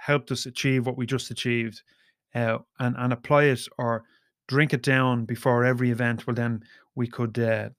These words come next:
we could m-, make every experience, uh, the same. Now, I think that's a little bit naive, and, and I know it's kind of popular in, in, uh, general media and, you know, uh, gurus who would speak about success and achievement, all this kind of crack.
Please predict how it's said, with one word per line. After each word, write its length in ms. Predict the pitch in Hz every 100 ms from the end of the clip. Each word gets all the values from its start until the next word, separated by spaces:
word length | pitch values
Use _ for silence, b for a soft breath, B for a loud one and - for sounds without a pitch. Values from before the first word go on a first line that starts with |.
| _ _ _
we 80 | 120
could 180 | 123 117
m-, 140 | 123 -
make 240 | 127 120
every 260 | 123 120 117
experience, 840 | 110 - 123 113 107 104 - - - _ _ _ 87
uh, 100 | 104
the 100 | 120
same. 460 | 117 131 113 107 104 b b b b b b _
Now, 200 | 139 143
I 40 |
think 180 | 143 175
that's 180 | 160 -
a 40 |
little 200 | 139 131
bit 160 | 123 127
naive, 560 | 127 120 117 113 110 117
and, 180 | 110 -
and 180 | 120 117
I 60 |
know 260 | 120 135 135
it's 340 | 123 - -
kind 240 | - 131 120
of 80 | 120
popular 500 | 127 120 117 117 113
in, 240 | 110 113
in, 340 | 117 110 110 113 - - - 107
uh, 240 | 104 92 110
general 380 | 123 127 127 120
media 480 | 123 123 120 120 117
and, 380 | 113 110 107 b b b b b b b _
you 120 | 139 120
know, 360 | 110 110 - -
uh, 460 | 120 110 113 117 120
gurus 340 | 117 143 143 123
who 120 | 131
would 120 | 131
speak 240 | - 139 123
about 260 | 120 117
success 540 | - - - 120 - 123
and 80 |
achievement, 420 | 104 - 120 117 117
all 120 | 117
this 160 | 113
kind 180 | - 117
of 60 | 107
crack. 360 | - 110 -